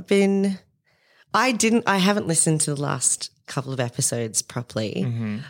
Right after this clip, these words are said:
Speaker 1: um, but we were talking about it, and I am so,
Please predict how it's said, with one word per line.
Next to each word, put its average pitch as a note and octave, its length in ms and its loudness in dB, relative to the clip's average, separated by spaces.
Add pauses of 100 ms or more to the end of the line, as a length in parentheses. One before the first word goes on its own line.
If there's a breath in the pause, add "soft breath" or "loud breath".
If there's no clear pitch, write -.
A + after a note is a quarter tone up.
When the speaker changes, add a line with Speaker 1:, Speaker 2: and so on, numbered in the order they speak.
Speaker 1:
um, D3+ 500 2 (600)
but D#3+ 460 2
we F3+ 220 2
were E3 80 4
talking D#3 320 2
about C#3+ 200 2
it, - 100 0
and D3+ 80 0
I D3+ 120 4
am D3+ 220 2
so, E3+ 600 2